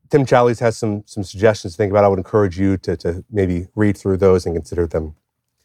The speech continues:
Fourth, do not bear false witness. This is the, the flip side of gossip. When we say something that is true,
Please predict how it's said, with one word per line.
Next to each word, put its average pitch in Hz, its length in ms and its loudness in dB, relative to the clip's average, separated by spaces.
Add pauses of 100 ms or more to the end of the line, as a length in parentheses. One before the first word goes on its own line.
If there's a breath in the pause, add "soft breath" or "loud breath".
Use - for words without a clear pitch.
(480)
Fourth, 123 400 2
do 123 160 2
not 127 220 4
bear 104 180 2
false 92 300 -4
witness. 85 220 -6
This 113 140 0
is 113 100 -4
the, 107 120 2
the 101 160 -2
flip - 200 0
side 104 180 4
of 85 80 -2
gossip. 98 380 0 (1500)
When 156 360 4
we 180 200 4
say 147 340 2
something 139 400 0
that 123 160 6
is 104 140 -2
true, 127 400 0